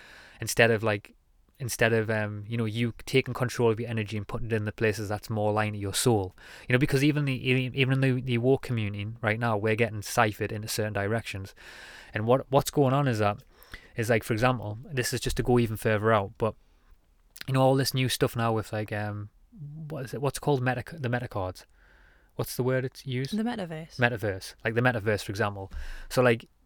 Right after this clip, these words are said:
Speaker 1: even now, like, people are, like, going, "Oh, look at this future that you can have. You can buy land in this metaverse, you know, like, you can own this, like, this
Speaker 2: N F T.
Speaker 1: you can own this N F T in, in the,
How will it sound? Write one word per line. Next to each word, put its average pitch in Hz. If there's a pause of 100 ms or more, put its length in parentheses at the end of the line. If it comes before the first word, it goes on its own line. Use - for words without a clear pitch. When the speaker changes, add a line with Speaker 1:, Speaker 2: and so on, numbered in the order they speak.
Speaker 1:
even 147
now, 143
like, 110
people 123
are, 113
like, 107
going, 117
"Oh, 123
look 120
at 127
this 123
future 131
that 107
you 107
can 107
have. 117
You 107
can 101
buy 135
land 120
in 120
this 113
metaverse, 113
you 110
know, 117
like, 123
you 120
can 120
own 127
this, 120
like, 104 (100)
this 123
Speaker 2:
N 185
F 180
T. 190
Speaker 1:
you 131
can 131
own 131
this 131
N 131
F 127
T 127
in, 113
in 113
the, 107